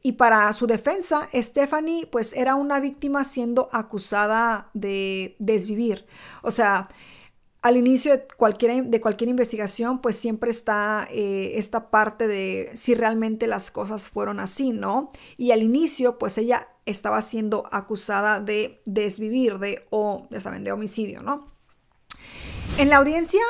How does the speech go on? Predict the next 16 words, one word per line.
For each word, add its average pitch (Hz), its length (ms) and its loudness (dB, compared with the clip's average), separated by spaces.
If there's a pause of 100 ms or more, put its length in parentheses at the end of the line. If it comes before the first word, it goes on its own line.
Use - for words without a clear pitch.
(140)
Stephanie 277 680 2
se - 160 2
negó 214 240 2
a 226 80 8
volver 233 320 6
a 247 100 2
contar 214 520 2
gran 233 400 2
parte, 226 720 2
pues, 214 200 -2
del 226 140 2
incidente, 226 880 2
ya 208 260 0
que 247 160 0
estaba 214 480 4
aterrorizada 214 920 0